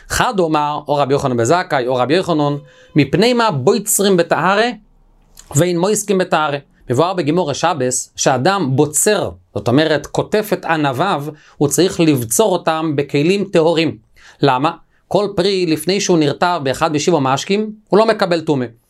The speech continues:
אבל בשעה שבוצרים את הענבים, הם נרטבים מקצת מיץ שנסחט, אז הם נהיים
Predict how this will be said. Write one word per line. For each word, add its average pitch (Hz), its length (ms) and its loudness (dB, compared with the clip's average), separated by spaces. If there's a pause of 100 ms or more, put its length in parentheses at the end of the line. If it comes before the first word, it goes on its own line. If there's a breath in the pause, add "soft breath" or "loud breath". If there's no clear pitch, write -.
(240 soft breath)
אבל 143 220 2
בשעה 156 280 -2
שבוצרים 160 500 0
את 170 120 -2
הענבים, 143 340 2
הם 151 100 4
נרטבים 151 540 2
מקצת 190 420 -2
מיץ 214 280 0
שנסחט, 175 540 0
אז 127 120 0
הם 139 80 4
נהיים 147 420 4